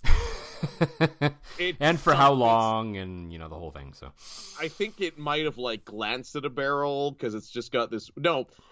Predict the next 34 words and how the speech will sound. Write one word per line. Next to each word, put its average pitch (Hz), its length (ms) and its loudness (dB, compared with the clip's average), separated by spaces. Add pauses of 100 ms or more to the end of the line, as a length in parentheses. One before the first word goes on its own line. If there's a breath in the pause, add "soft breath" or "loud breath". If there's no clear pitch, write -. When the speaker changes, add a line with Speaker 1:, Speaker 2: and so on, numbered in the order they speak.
(180 soft breath)
Speaker 2:
that 180 320 2
or 196 100 -4
they 160 140 -6
just 151 180 -14
added, 135 260 -10
like, 101 240 -12
Minhas 143 640 -6
whiskey 151 400 -10
to 151 220 -4
it 147 80 2
or 147 80 -2
something, 143 480 -2
'cause 113 160 -4
it's 113 140 -8
just, - 320 -2
it's, 113 340 -4
it's 107 280 -6
just 131 280 -8
not 90 340 -6 (140)
good. 80 260 -8
It 92 120 -4
is 90 100 -6
not 101 320 0
whiskey 92 520 -4
nor 92 280 -2
beer. 90 440 -2
It 87 100 0
is 85 100 -4
not 92 180 -2
something 85 280 -6
you 85 100 -8
should 80 160 -8
ever 82 260 -6
try, 73 460 -8